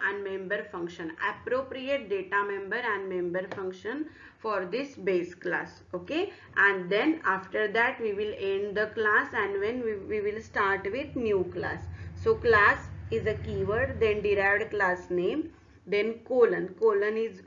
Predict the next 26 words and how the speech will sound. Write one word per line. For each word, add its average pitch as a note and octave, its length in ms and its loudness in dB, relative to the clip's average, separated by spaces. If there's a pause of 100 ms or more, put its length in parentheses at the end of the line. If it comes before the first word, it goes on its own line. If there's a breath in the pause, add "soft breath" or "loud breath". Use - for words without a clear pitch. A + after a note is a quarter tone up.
(120)
to A#3+ 120 -4
derive G3+ 520 0
the, D#4 180 2 (300 loud breath)
inherit A#3 560 0
the C#4+ 80 6
new G#3+ 360 0
class, E3 360 -6
okay, F#3 400 -4
from G3 240 -2
an G3 140 0
existing G3+ 680 -4
class. G#3 340 0 (460 soft breath)
Then G#3 260 2
visibility A3+ 640 0
mode, B3 320 -2 (220 loud breath)
so G#3+ 180 -2
here A3 420 2
you A3+ 240 -4
can A3 200 2
write G3+ 340 2
down G#3 240 0
visibility G#3 680 -2
mode G#3 320 0
as G3+ 380 0
public, G3 640 -2
private G3 600 2